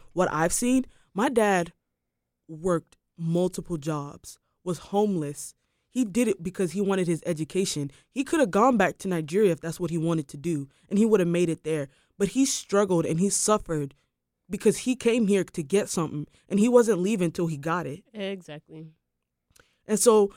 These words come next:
Speaker 1: when I hear them say all this shit about immigrants, I'm just like, "Do you know, like, you, whatever you're doing will never compare to what they're doing." Not only do they have to prove to you that they deserve to be there, the people who suffered back home to send them here in the first place, they're still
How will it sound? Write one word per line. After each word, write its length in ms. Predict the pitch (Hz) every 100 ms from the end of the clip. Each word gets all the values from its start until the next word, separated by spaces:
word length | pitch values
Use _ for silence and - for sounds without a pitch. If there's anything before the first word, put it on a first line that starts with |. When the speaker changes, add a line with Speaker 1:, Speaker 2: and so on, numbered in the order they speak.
| _ -
Speaker 1:
when 120 | 208
I 140 | 208
hear 300 | 190 - 311
them 140 | 262 226
say 200 | 240 226
all 160 | 208
this 200 | 202 196
shit 240 | - 277 294
about 340 | 196 185 170 -
immigrants, 480 | 269 214 180 175 -
I'm 140 | 202
just 160 | 190 185
like, 260 | 165 - _ _ _ _ 160
"Do 80 | 196
you 160 | 285
know, 380 | 285 233 269 262 _ _ _
like, 200 | 208 175 170
you, 100 | 220
whatever 360 | 185 240 302 294
you're 240 | 214 240
doing 260 | 226 302 285
will 140 | 190 175
never 400 | 170 180 208 190
compare 380 | - 160 175 165
to 120 | 160
what 180 | 160 151
they're 140 | 165
doing." 340 | 151 147 143 - _ _ _ _
Not 140 | 269
only 180 | 247 269
do 100 | 214
they 120 | 233
have 180 | 220 220
to 80 | 185
prove 300 | - 226 214
to 140 | -
you 240 | 165 156 220
that 140 | 220 190
they 80 |
deserve 340 | 202 175 190 185
to 60 |
be 140 | 160 196
there, 200 | 233 254 - - _ -
the 60 | 254
people 320 | 269 285 285
who 160 | 233 226
suffered 640 | - - 240 220 175 -
back 220 | 190 190
home 300 | - 202 165
to 140 | - 170
send 300 | - 240 226
them 120 | 208
here 120 | 185
in 60 | 175
the 60 | 156
first 300 | - 202 -
place, 240 | 160 156 - _ _ -
they're 100 | 220
still 480 | - - 277 285